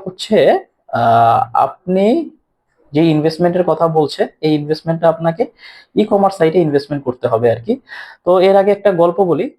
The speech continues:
তো গল্পটা হচ্ছে, আহ, বাংলাদেশের প্রেক্ষাপটে, আহ, একটি কোম্পানি আছে, দেশি কোম্পানি। আহ, দেশি কোম্পানি থেকে তারা মাল্টিন্যাশনাল কোম্পানিতে রূপান্তরিত হয়েছে।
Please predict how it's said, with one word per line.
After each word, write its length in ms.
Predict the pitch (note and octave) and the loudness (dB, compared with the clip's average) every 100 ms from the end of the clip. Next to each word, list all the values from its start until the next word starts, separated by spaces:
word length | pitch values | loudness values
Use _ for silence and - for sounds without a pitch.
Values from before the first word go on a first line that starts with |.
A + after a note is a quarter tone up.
| _ | _
তো 160 | E3 D#3 | -2 0
গল্পটা 340 | D3+ D#3 E3 | -2 -2 -4
হচ্ছে, 300 | E3 D#3 - | -4 -6 -6
আহ, 360 | E4+ A3 C#3+ C#3 | -4 0 2 2
বাংলাদেশের 460 | D3 D#3+ D#3+ E3 | 0 -2 -4 -8
প্রেক্ষাপটে, 500 | E3 C#3+ - D#3 C#3+ | -10 -8 -8 -4 -4
আহ, 520 | A3 F4 B2+ B2 B2+ - | -4 -2 2 2 2 -2
একটি 200 | - E3 | -10 -4
কোম্পানি 440 | D3 D3 D#3+ E3+ | -4 -2 -2 0
আছে, 240 | C#3 B3+ - _ _ _ - - - | -2 -6 -12 _ _ _ -20 -16 -2
দেশি 200 | C3 C#3 | -2 0
কোম্পানি। 440 | C#3 C3 C3 F#3 - _ - - - - | -2 0 0 0 -6 _ -20 -20 -20 -2
আহ, 260 | B2+ B2 B2 | 2 2 2
দেশি 220 | C#3+ D#3 | 0 -4
কোম্পানি 380 | F#3 F3 F3 F3 | -2 -2 0 -4
থেকে 220 | E3+ F3 | -6 -6
তারা 200 | F3+ D#3 | 0 0
মাল্টিন্যাশনাল 500 | D3+ C#3+ C#3 D#3 D#3+ | 2 -2 -2 -8 -6
কোম্পানিতে 460 | D#3 D3 D3 D3 C#3+ | -4 -4 -4 -4 -4
রূপান্তরিত 540 | C#3+ C#3+ C#3+ C#3 C#3 | -4 -4 -6 -8 -10
হয়েছে। 440 | C3+ B2+ B2 - | -4 -2 -2 -2